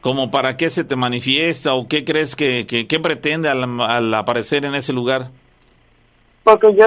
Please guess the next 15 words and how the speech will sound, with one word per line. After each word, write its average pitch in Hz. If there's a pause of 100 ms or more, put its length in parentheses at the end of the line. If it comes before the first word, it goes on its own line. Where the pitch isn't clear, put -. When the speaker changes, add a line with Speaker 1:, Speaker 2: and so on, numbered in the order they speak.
Speaker 2:
siento, 254 (240)
pues, 180 (1080)
eh, 185 (160)
algo 233
va 220
a 220
suceder, 202 (600)
eh, 185 (100)
de 170
nosotros. 185 (380)
O 175
yo 180
siento 190
así 208
porque 156